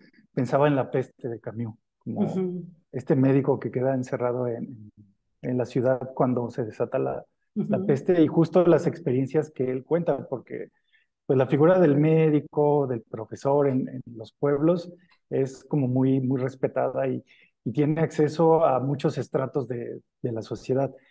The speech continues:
Speaker 1: Justo Ismael, Ismael, el médico de mi novela, tiene esa flexibilidad de acceder tanto a los obreros de las castas más bajas como a,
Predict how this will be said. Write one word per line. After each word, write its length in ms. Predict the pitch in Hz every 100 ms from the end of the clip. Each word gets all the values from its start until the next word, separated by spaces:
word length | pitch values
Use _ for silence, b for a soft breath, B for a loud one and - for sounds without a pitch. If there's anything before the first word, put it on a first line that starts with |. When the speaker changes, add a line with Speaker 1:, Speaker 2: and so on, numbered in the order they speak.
| b
Speaker 1:
Justo 500 | _ 160 147 180 175
Ismael, 580 | 170 139 135 143 185 - -
Ismael, 480 | 123 131 147 208 196 196 127
el 240 | 117 107
médico 440 | 120 120 127 139 131
de 60 | 127
mi 120 | 123
novela, 500 | 123 127 139 160 175 b b b b _
tiene 720 | - 147 151 143 143 143 139 - -
esa 220 | 127 156
flexibilidad 800 | 143 123 131 127 127 131 135 123
de 120 | 139
acceder 560 | 123 - 120 127 131 127 _ _ _ _ -
tanto 300 | - 127 139
a 60 | 123
los 300 | 127 110 135
obreros 600 | 120 147 185 190 - -
de 120 | 123
las 240 | 110 110
castas 340 | - 131 - 135
más 300 | 139 135 127
bajas 480 | 131 147 185 180 - _ _ _ - _ -
como 380 | 135 127 123 113
a, 720 | 120 117 117 117 120 110 110